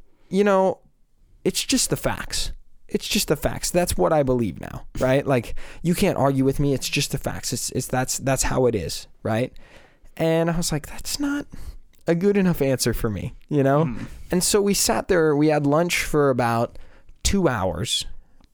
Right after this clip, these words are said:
Speaker 1: and I'm totally making this story <laughs> very wrong just to make whoever, I don't know.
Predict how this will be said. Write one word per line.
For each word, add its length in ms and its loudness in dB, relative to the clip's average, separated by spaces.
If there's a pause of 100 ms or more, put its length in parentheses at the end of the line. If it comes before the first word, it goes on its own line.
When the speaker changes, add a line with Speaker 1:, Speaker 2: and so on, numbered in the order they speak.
Speaker 1:
and 500 0
I'm 140 0
totally 400 2
making 300 0
this 140 0
story 540 2 (380)
<laughs> 360 -20
very 680 2 (520)
wrong 500 0
just 260 -2 (140)
to 100 0
make 280 -2 (280)
whoever, 320 2 (120)
I 140 2
don't 160 0
know. 200 0